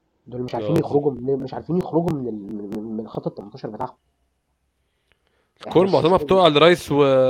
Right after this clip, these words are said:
Speaker 2: وهافرتز في الآخر يعني.
Speaker 1: بالظبط، احنا في، انا كمان بعيدا عن الشوط الأولاني، الشوط التاني في كذا ضربة مرمى برايتون كان بيحاول يلعبوها،
Speaker 2: مم.
Speaker 1: باصة التانية التالتة الكرة بتروح لرايس على طول.
Speaker 2: ايوه،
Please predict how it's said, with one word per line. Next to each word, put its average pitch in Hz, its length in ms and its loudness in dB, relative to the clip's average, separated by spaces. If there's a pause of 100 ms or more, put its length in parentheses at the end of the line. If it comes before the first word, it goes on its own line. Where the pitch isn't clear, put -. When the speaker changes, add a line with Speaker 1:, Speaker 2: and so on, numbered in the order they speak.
(360)
Speaker 2:
وهافرتز 131 380 2
في - 80 -12
الآخر 131 300 -10
يعني. 98 160 -10 (560)
Speaker 1:
بالظبط، 156 440 -6
احنا 123 260 -14
في، - 220 -10
انا 123 100 -8
كمان 135 220 -6
بعيدا 147 260 -4
عن 151 80 -4
الشوط - 240 -14
الأولاني، 143 300 -8
الشوط 139 340 -14
التاني 131 400 -16
في 143 220 -16 (180)
كذا 139 300 -6 (100)
ضربة 139 540 -6
مرمى 127 440 -8
برايتون 127 420 -4
كان 107 160 -12
بيحاول 143 320 -6
يلعبوها، 120 380 -4 (920)
Speaker 2:
مم. 110 200 -6
Speaker 1:
باصة 175 320 2
التانية 170 460 0
التالتة 208 600 -4
الكرة 180 240 0
بتروح 185 260 -2
لرايس 156 460 -2
على 117 160 -10
طول. 156 260 -6 (840)
Speaker 2:
ايوه، 107 200 -4